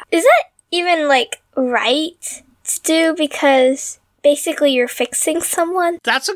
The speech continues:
Speaker 2: good way of looking at it. I mean, Dragon Man is a sentient robot. She's just trying to improve him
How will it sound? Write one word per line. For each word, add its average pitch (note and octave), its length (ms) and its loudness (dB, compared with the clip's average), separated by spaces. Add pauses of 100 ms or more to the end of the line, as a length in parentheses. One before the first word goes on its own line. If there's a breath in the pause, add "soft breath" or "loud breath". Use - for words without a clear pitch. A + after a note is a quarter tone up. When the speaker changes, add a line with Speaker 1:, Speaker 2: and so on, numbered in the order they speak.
Speaker 2:
good A#3+ 380 0
way A3+ 240 0
of G3+ 120 0
looking A3+ 400 -4
at F#2 140 -2
it. F#2+ 220 -8
I D#3 80 -2
mean, E3 320 -4
Dragon G#3+ 400 -2
Man F#3+ 220 0
is D#3+ 500 2
a B2 360 -4 (200)
sentient C#3+ 720 -2 (160)
robot. A#2+ 640 0
She's C#3 300 -2
just C#3+ 180 -4
trying C3 280 -2
to B2 120 -2
improve F#3 520 0
him G#2 360 -4